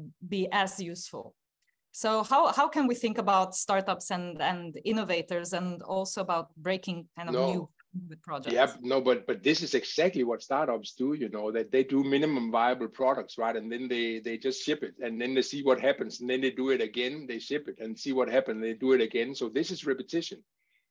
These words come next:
Speaker 2: And we, we also cover this in the book. So we actually don't see any difference between the way you do a small startup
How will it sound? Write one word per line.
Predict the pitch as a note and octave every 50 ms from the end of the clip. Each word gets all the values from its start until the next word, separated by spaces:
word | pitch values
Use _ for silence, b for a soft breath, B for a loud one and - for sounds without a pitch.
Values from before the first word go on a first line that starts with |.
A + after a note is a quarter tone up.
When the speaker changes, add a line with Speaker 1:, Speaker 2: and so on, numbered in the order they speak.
| _ -
Speaker 2:
And | C#3 C3+ B2
we, | B2+ B2+ B2+
we | C3+ B2+ B2+
also | B2+ B2+ C#3 C3 - C3+
cover | - - C#3 C3+ C#3
this | B2+ C3 C#3 -
in | C3 A2+
the | A2 A2
book. | - - C3 C3 -
So | - B2+
we | A2+ A2+ A#2+ A#2+
actually | C#3 F3 - - C#3
don't | - D#3 D#3 E3 -
see | - - E3+ F3+ - -
any | D#3+ E3 G#3 G3
difference | G3 D#3 D#3+ - - - F2 - -
between | - - A#2+ - - - C#3+ C3+ C#3+ D3 D3 B2+
the | A#2+ A2+
way | A2+ A2 A#2+ A#2+ B2 C3
you | C3+ C3 B2 A#2 A2+ A2 G#2+
do | G2+ - B2+ C3
a | B2+
small | A2 - B2+ B2 A#2+ B2 B2+
startup | B2 - - C3 B2 C3 B2+ A#2 A2 A2+ -